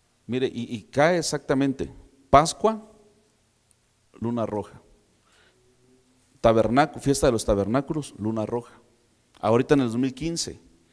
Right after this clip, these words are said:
luna roja, en abril, la Pascua. Nosotros ayer celebramos el Yom Kippur, el día de la expiación.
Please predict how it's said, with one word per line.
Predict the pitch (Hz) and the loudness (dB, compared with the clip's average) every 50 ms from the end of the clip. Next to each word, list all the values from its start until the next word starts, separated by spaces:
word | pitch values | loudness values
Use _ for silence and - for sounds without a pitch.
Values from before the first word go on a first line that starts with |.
| _ _ _ _ _ _ | _ _ _ _ _ _
luna | - 120 120 127 120 | -8 -4 -2 -2 0
roja, | 117 131 143 143 160 160 143 117 | 0 0 0 0 -2 -4 -4 -4
en | 107 | -4
abril, | 98 95 98 113 - 185 95 101 101 - - - - _ - | -4 -2 0 0 0 -2 -4 -6 -12 -14 -18 -20 -20 _ -6
la | 101 98 - | -6 -4 0
Pascua. | - 113 117 113 - - - 92 90 - _ _ _ _ _ _ _ _ _ _ _ _ _ _ _ _ _ _ _ _ _ _ _ - | 2 0 0 0 -2 -10 -12 -12 -14 -16 _ _ _ _ _ _ _ _ _ _ _ _ _ _ _ _ _ _ _ _ _ _ _ -12
Nosotros | 110 113 113 127 123 107 | -10 -10 -8 -8 -4 -2
ayer | 123 123 | 0 0
celebramos | 123 - 117 107 104 117 120 123 - 127 | 2 2 2 4 4 4 4 2 2 0
el | 101 | 0
Yom | 110 120 117 | 0 0 -2
Kippur, | - 127 120 - 156 160 165 165 | -2 -6 -6 -4 -4 -6 -6 -6
el | 120 101 | -8 -4
día | 104 110 | -2 -2
de | 107 | 0
la | 104 | 0
expiación. | 101 - - - 90 90 - - 147 175 185 | -2 -4 -6 -6 -8 -6 -6 -8 -10 -10 -10